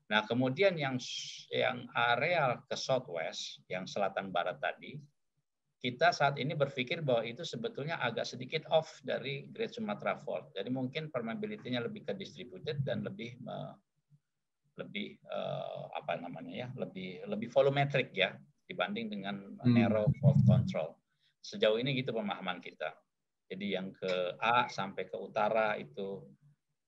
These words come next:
Speaker 1: lebih ke single fault atau, uh, within
Speaker 2: Oke.
Speaker 1: a s-, narrow fault, tetapi ke southwest itu lebih ke volumetric, between fault mungkin agak lebar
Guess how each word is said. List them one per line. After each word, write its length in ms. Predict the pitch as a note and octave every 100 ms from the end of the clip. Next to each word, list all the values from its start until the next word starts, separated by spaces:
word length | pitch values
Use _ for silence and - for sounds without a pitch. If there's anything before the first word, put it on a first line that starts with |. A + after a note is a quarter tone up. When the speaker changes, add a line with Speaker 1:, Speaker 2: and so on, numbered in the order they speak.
| _ _ _ -
Speaker 1:
lebih 380 | F#2 G2 G2 - -
ke 340 | E2+ F2+ F#2 -
single 400 | - G#2 F#2 -
fault 380 | G2 G2 C#3+ - _ - - _ _ _
atau, 640 | F2+ D2 F2 F2 F2 F2 -
uh, 220 | E2 - _ - - - -
within 380 | - G#2+ G#2+ G2
Speaker 2:
Oke. 40 | F#2
Speaker 1:
a 60 |
s-, 160 | - - -
narrow 340 | - - F2 E2
fault, 300 | F#2 F#2+ - - - -
tetapi 420 | G#2 F#2+ - A#2
ke 240 | - F#2+
southwest 460 | F#2 G2+ F#2 G2+ F#2+
itu 160 | G2 A2
lebih 260 | G#2 G2
ke 40 | F#2+
volumetric, 580 | F#2 F#2 F#2 F#2+ - - - - _ _ -
between 420 | B2+ B2 A#2+ A2+
fault 320 | G2+ B2 G#2 G2
mungkin 300 | F#2 F#2 F2+
agak 240 | F2+ F2+
lebar 400 | F2+ F2 E2+